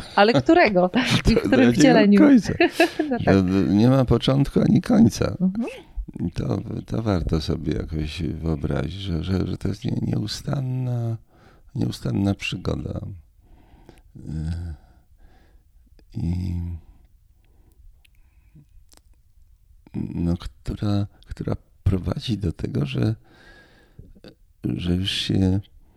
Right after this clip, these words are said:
Speaker 2: że, że nie sposób o tym mówić.
Speaker 1: Mhm. Podnosisz mi tą poprzeczkę w tym podcaście na-,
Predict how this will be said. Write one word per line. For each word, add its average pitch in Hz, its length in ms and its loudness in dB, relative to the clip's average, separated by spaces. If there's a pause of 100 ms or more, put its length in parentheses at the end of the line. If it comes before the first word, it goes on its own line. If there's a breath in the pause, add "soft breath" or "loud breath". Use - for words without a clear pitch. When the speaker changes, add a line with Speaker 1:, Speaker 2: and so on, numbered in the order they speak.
(340)
Speaker 2:
że, 82 500 -2
że 90 140 2
nie 92 140 8
sposób - 380 0
o 135 40 4
tym 202 160 0
mówić. - 640 0 (220)
Speaker 1:
Mhm. 143 460 4 (1160 loud breath)
Podnosisz 165 500 2
mi 151 100 2
tą 156 180 4
poprzeczkę - 520 -2
w - 60 -10
tym 165 180 4
podcaście 170 720 2
na-, 185 140 6